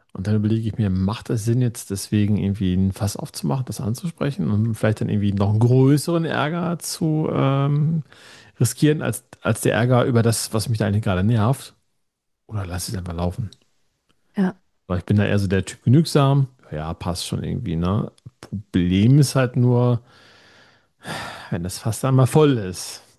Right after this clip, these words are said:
Speaker 2: Ich find das grad witzig, dass wir beide auf zwei verschiedenen Gedankensträngen unterwegs sind. Ich war so nur bei mir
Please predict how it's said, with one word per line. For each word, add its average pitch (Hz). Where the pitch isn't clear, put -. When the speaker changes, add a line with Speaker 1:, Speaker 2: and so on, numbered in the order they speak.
Speaker 2:
Ich -
find 240
das 269
grad -
witzig, -
dass 196
wir 208
beide 240
auf -
zwei 208
verschiedenen 208
Gedankensträngen 165
unterwegs 160
sind. 156
Ich -
war 233
so 233
nur 247
bei 202
mir 202